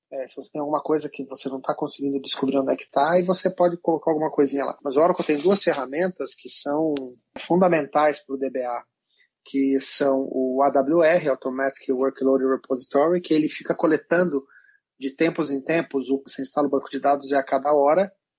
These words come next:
e a retenção é por sete dias, isso é o padrão. É, eu, de cara, normalmente mudo isso pra meia hora e deixo com trinta dias de retenção. Então ele fica tirando fotos do banco de dados e,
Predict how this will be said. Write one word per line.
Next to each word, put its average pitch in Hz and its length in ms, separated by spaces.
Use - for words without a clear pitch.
e 139 80
a 139 40
retenção 147 600
é 156 60
por 143 160
sete 147 420
dias, 123 340
isso 127 180
é 135 40
o 135 40
padrão. 120 460
É, 135 640
eu, 160 140
de - 220
cara, 160 280
normalmente 160 640
mudo 151 460
isso 143 260
pra 135 180
meia 147 360
hora 160 380
e 147 80
deixo 147 340
com 151 160
trinta 151 340
dias 135 300
de 127 80
retenção. 135 680
Então 170 160
ele 185 100
fica 196 200
tirando 196 360
fotos 185 480
do 139 100
banco 139 300
de 123 120
dados 156 680
e, 151 100